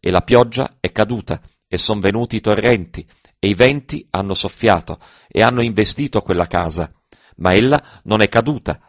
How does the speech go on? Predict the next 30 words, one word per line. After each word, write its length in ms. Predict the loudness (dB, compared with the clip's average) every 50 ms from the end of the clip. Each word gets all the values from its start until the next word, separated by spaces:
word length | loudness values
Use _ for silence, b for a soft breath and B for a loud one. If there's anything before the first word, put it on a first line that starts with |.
| _ _ _
perché 260 | -4 -4 -2 2 2
era 160 | 4 4 4
fondata 520 | 2 0 -4 -4 2 4 4 4 4 2 -2
sulla 240 | -4 -2 0 0 2
roccia. 480 | 2 0 -2 -4 -6 -8 -8 -8 -10 _ _ _ _ _ _ _ _ _ _ _ _ _ _
E 160 | -8 -6 -6
chiunque 440 | -2 0 0 0 0 0 2 4 6
ode 240 | 6 6 6 4 2
queste 300 | 0 0 -2 -2 -2 -2
mie 160 | -2 -2 -2
parole 440 | 0 2 2 4 4 4 2 0 -2 b b b
e 140 | b -4 -2
non 180 | 0 2 2
le 80 | 2 2
mette 300 | 2 2 0 0 -4 -8
in 80 | -8
pratica, 580 | -2 0 0 0 0 -2 -6 -6 -4 -6 -6 -8 _ _ _ _
sarà 320 | -8 -2 0 2 2 2
paragonato 800 | 2 2 0 2 2 2 2 2 2 0 0 0 -2 -2 -2 -2
ad 160 | -2 -2 0
un 120 | 0 -2 -2
uomo 240 | -2 -2 -4 -4
stolto 680 | -8 -8 -8 0 2 2 2 2 0 -4 -8 -8 -8 b b b b b b
che 140 | -2 2 2
ha 80 | 4
edificata 560 | 4 2 0 -4 -6 -2 0 0 0 2 0
la 80 | -2 -2
sua 160 | -4 -6 -6
casa 300 | -2 0 0 0 0 -4
sull'arena. 640 | -6 -4 -2 0 2 2 2 2 0 0 -4 -6 -10